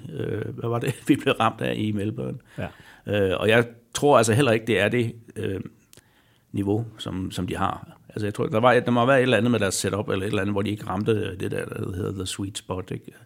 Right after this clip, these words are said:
Speaker 2: Ja.
Speaker 1: Øh, og det håber jeg i hvert fald, fordi ellers bliver det lidt kedeligt.
Speaker 2: Så bliver det en, en, en lang sæson.
Speaker 1: Ja.
Speaker 2: Og, øh, og en anden not kunne være, øh, wheelnotten på Grosjeans
Speaker 1: Ja, det må jo så
Speaker 2: venstre
Speaker 1: altså
Speaker 2: forhjul.
Speaker 1: bare ikke ske, jo. Altså, det,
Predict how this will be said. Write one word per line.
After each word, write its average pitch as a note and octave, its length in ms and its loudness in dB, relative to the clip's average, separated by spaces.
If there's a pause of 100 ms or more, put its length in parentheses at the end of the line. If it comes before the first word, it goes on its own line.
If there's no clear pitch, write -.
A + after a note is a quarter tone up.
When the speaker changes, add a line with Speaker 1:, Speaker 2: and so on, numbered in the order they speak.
(120)
Speaker 2:
Ja. - 60 -10 (500)
Speaker 1:
Øh, F#2+ 60 -6
og F#2+ 100 -8
det G#2 80 0
håber G#2+ 220 4
jeg G#2 80 4
i F#2 40 2
hvert F2+ 160 -2
fald, - 180 -6
fordi G2 240 -8
ellers G2+ 200 -6
bliver A#2+ 180 0
det F#2+ 200 -2 (600)
lidt A2 220 -4
kedeligt. F2+ 360 -4 (140)
Speaker 2:
Så - 120 -8
bliver B2 220 -2
det A#2+ 80 2 (120)
en, B2 120 0
en, A2+ 140 0 (120)
en A#2 200 -2
lang B2 220 -4 (160)
sæson. G#2+ 400 -2 (120)
Speaker 1:
Ja. - 100 -14 (2000)
Speaker 2:
Og, B2 320 4
øh, A#2+ 380 4
og A#2+ 240 0
en A2+ 100 2
anden C3 200 6
not B2+ 280 4
kunne A2+ 180 0
være, A2+ 480 2
øh, A2 160 -4 (300)
wheelnotten B2+ 720 4
på A#2+ 460 -2 (140)
Grosjeans A2+ 640 2
Speaker 1:
Ja, A#2 80 0 (240)
det B2 80 4
må B2 60 6
jo B2 80 10
så A2+ 40 6
Speaker 2:
venstre A2+ 140 6
Speaker 1:
altså A2 140 6
Speaker 2:
forhjul. A2 140 6
Speaker 1:
bare A2 120 6
ikke A2 140 2
ske, A2+ 280 2
jo. G#2+ 140 2
Altså, G2+ 200 0
det, G#2 360 2